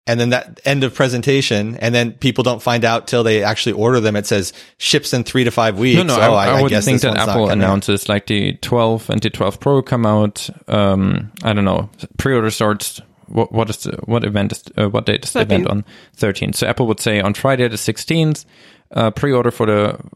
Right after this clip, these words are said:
Speaker 2: uh, starts, and on the twenty-third, uh, the p-, twelve and the twelve Pro are shipped,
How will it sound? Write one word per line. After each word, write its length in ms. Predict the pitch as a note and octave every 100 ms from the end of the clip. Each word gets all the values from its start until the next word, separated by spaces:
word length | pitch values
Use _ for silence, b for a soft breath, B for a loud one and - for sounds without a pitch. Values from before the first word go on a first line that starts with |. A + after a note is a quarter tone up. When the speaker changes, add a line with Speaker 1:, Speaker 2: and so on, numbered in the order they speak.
| -
Speaker 2:
uh, 160 | A#2 G#2
starts, 460 | - D#3 F3 D3+ -
and 260 | A#2+ A2+ -
on 200 | A2 G#2
the 60 |
twenty-third, 720 | G2 A#2+ A2 - A2 G#2+ - - - _ -
uh, 260 | A2 G#2 G2+
the 320 | G2+ G2+ G2
p-, 180 | - - - _ -
twelve 400 | B2 A2+ A2 A2+
and 100 | G2+
the 60 |
twelve 320 | - G#2 G2
Pro 180 | - G#2
are 80 | G2+
shipped, 380 | - E3 -